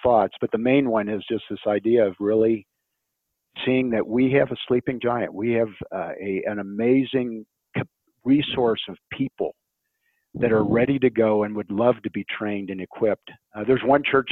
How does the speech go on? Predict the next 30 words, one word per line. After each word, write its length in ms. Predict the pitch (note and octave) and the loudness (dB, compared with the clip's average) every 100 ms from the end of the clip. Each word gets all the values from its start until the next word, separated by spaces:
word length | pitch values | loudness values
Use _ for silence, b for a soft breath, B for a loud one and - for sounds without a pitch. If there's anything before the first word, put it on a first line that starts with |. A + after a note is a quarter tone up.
| - | 0
down 200 | C3+ C3+ | 2 2
in 60 | |
Dallas 380 | A#2+ C3 C#3+ A2 | 4 4 6 2
that's 160 | G#2+ - | -2 -2
got 160 | A#2 A#2 | 2 4
over 240 | A2+ A#2 | 2 2
a 40 | G#2 - | 0 2
thousand 440 | B2+ C#3 A#2+ A2+ | 4 4 0 -4
people 280 | C3 C3 G#2 | -4 -2 -2
that 120 | F#2+ | -4
have 80 | - | -4
gone 240 | A2 A2 - | -4 -4 -4
through 340 | B2 A2+ G#2+ F#2+ B B B - | -2 0 0 -4 B B B -6
the 60 | B2 | -4
two 100 | - A#2 - | -4 -2 2
seven 260 | A#2 A2 G#2 | 2 0 -6
series, 320 | - F#2 F2+ E2+ - - | -2 -2 -2 -6 -14 -10
and 160 | G#2+ | -6
that 100 | G#2+ - _ - | -6 -6 _ -12
the 80 | A#2 - | -6 -4
two 100 | B2 | 2
seven 220 | C3 C3+ A2+ | 4 4 0
series 280 | - G2+ G#2 - | -2 0 0 -2
does 160 | G#2+ | -2
a 40 | G2+ | -2
great 260 | G2+ G2+ | -2 -2
job 260 | - G#2+ F2+ | -2 -2 -4
of 80 | F2 | -8
equipping 420 | F#2 - - G2 - | -6 -6 -6 -8 -6
people 380 | G2+ - F2+ | -6 -4 -8